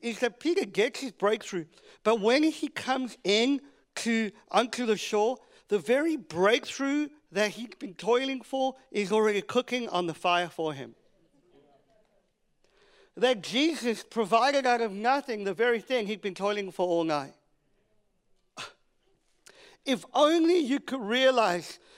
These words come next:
the extravagant kindness and goodness that God wants to show you, it will produce a confidence in the moment of delay that he is working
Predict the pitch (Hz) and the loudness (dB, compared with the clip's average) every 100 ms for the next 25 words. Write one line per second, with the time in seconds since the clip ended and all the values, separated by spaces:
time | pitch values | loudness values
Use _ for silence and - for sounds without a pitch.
0 | - 208 214 285 269 226 - - 277 311 | -8 0 2 4 2 0 -6 0 4 4
1 | 320 339 330 320 - - - 302 311 302 | 4 0 0 -2 -4 -10 -4 0 0 0
2 | 247 - 240 190 - 247 294 - 294 - | -4 -6 -8 -8 -2 0 0 0 -4 0
3 | 240 190 190 240 269 254 240 - 233 208 | -2 0 2 4 4 0 -4 -6 -12 -4
4 | 226 208 208 147 131 _ _ _ _ _ | 2 2 2 -4 -10 _ _ _ _ _
5 | _ _ _ 294 339 339 359 - 277 190 | _ _ _ 0 4 4 4 4 2 2
6 | 233 302 - 254 240 - - 285 359 - | -2 -2 0 0 0 -4 0 0 0 -2
7 | 320 285 285 - - 240 233 208 202 214 | -4 -2 -4 -10 -6 -4 -2 -2 0 0
8 | 233 277 311 302 330 247 247 180 220 226 | 2 4 4 0 -2 -2 -2 0 0 2
9 | 233 240 202 160 - - - - 196 240 | 4 4 4 2 -6 -20 -20 -4 0 0
10 | 196 - 269 302 330 339 262 247 175 185 | -2 -8 0 2 2 2 -2 -4 -4 -2
11 | 226 285 311 - 320 | 2 2 2 -2 -2